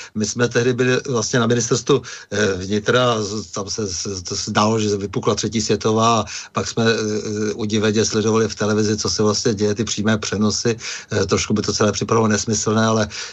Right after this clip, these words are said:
eh, člověk, jak bral rozum, tak si potom čím dál víc dělal jasno, eh, co všechno, eh, bylo v pozadí. Eh, jak to působilo na tebe? Byl jsi starý harcovník, s spoustou věcí si možná dohodl, eh, dokázal tehdy lépe odhadnout?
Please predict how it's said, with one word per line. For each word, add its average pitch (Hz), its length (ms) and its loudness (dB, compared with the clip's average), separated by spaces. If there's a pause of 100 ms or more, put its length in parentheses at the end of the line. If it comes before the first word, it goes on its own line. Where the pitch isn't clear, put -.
eh, 104 120 -2
člověk, 104 380 0
jak 107 100 0
bral 113 360 2
rozum, 110 300 0
tak 107 120 -4
si 117 100 -6
potom 113 320 -2
čím - 180 -4
dál 107 200 4
víc 107 160 0
dělal 113 240 2
jasno, 107 400 0 (360)
eh, 101 180 2
co 95 200 -2
všechno, 110 540 0
eh, 107 340 0
bylo 107 260 2
v 104 40 -10
pozadí. 120 480 0 (320)
Eh, 104 180 -2
jak 110 200 2
to 135 120 0
působilo 131 400 2
na 127 100 0
tebe? 98 280 -4 (220)
Byl 107 140 -2
jsi 117 140 0
starý 113 240 -2
harcovník, 110 540 0
s 95 160 -6
spoustou 113 440 0
věcí 113 280 0
si 110 220 2 (260)
možná 110 400 4
dohodl, 113 460 0
eh, 110 180 -2
dokázal 113 420 0
tehdy 120 240 0
lépe 107 280 0
odhadnout? 107 640 -6